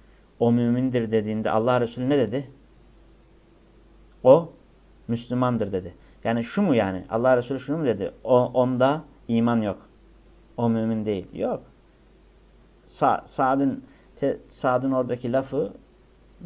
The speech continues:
bu mümindir lafzının içine kamil iman girdiği için o tezkiye babına girmiş oldu. Allah Resulü dedi ki, "Hayır, o Müslümdür."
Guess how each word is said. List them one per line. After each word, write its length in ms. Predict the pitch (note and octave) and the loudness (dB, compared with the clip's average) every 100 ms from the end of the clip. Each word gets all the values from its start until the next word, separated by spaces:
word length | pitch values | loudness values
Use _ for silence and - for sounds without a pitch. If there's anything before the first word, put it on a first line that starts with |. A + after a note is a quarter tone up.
| - - | -16 -14
bu 240 | G#2 C3 | -4 2
mümindir 640 | C3+ B2+ B2+ C3+ A#2 A#2 - - | 2 2 2 2 0 -6 -8 -16
lafzının 640 | G#2 A2 G#2 - - A#2 | -2 -2 -2 -6 -4 -4
içine 360 | - A#2 C3 C#4 - - - | -4 -4 -4 -4 -12 -20 -4
kamil 340 | B2+ B2 C#3 | -2 2 0
iman 340 | B2+ A2+ G#2+ G2+ | 0 -4 -4 -4
girdiği 340 | A2 A2+ C3+ | -6 -4 -6
için 280 | C3+ F3+ G3+ - - - | -6 -10 -10 -14 -18 -6
o 100 | A#2+ | -2
tezkiye 460 | C3 B2 C3 C3+ | -2 -4 0 2
babına 320 | B2+ A#2+ G#2+ G2+ | 4 2 0 -4
girmiş 360 | G#2 A#2 B2 | -6 -8 -6
oldu. 200 | - D#3 | -6 -4
Allah 280 | G#2 A2+ A#2+ | -4 -2 -4
Resulü 260 | A2+ - A#2+ | -4 -8 -10
dedi 160 | A#2+ | -10
ki, 120 | - G#2 | -8 -4
"Hayır, 200 | A2+ A#2 | -2 -2
o 80 | |
Müslümdür." 500 | C3 A2 - A1 - | -6 -8 -10 -12 -12